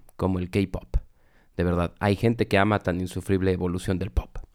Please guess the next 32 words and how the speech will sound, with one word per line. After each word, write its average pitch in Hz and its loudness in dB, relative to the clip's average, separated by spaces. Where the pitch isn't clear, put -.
El 117 4
argumento 151 4
que 175 0
derrumba 131 4
todo 131 8
sostén 104 2
de 98 4
gobiernos 95 0
globales 110 2
está 95 0
dado 98 2
desde 90 0
Aristóteles. - -4
Él, 135 2
así, - -12
ya, 85 -6
en - -8
su, - -8
¿qué? - -2
trescientos, 92 -4
siglo 98 0
tres 95 2
antes 95 -4
de 92 -4
Cristo, 123 -4
relató 101 4
la 98 4
evolución 90 0
de 98 2
la 92 2
conformación 90 -4
social. 175 -6